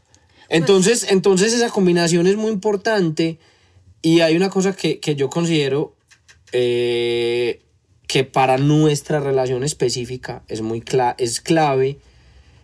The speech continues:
Speaker 1: y considero que tal vez es la clave no del éxito de nosotros ni nada por el estilo, sino el éxito de una buena comunicación y es cuando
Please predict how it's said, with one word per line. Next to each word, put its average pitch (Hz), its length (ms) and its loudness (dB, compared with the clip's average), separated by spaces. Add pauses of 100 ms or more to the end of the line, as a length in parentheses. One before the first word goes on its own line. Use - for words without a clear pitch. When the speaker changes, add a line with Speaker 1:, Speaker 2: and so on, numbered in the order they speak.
(120)
Speaker 1:
y 180 140 2
considero 170 760 2
que - 440 -2 (1500)
tal 156 180 2
vez 175 220 2
es 175 100 2
la 180 160 2
clave 175 460 0 (420)
no 220 240 2
del 240 200 0
éxito 202 480 0
de 160 100 0
nosotros 156 760 0
ni 151 260 0
nada 143 520 -2
por 180 100 -2
el 151 100 0
estilo, 139 380 -2
sino 147 360 -4 (380)
el 180 200 4
éxito 180 380 0
de 151 80 0
una 147 100 -2
buena 175 240 -2
comunicación 170 680 -2
y 147 140 0
es 123 300 -6 (1040)
cuando 156 600 0